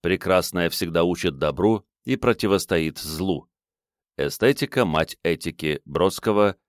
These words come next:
как красота спасёт мир Достоевского – не так уж парадоксальны и загадочны.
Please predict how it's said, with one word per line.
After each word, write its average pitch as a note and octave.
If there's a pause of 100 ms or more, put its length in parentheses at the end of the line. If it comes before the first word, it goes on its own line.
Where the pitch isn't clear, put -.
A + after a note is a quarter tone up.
(100)
как F2
красота F#2
спасёт -
мир G#2
Достоевского – F2 (340)
не G2+
так C#3+
уж -
парадоксальны F2+
и D#2
загадочны. D2